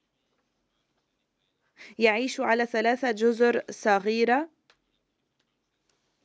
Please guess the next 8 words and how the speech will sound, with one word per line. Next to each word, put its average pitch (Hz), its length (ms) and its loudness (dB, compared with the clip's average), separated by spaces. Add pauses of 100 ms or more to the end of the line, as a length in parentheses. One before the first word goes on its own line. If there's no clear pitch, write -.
(1400)
وخسرنا 233 760 0
أكثر 262 280 -2
من 233 140 -6
خمسين 240 540 -4
بالمئة 208 480 -2
من 214 240 -6
أراضينا 233 720 0
وبحارنا، 220 1160 2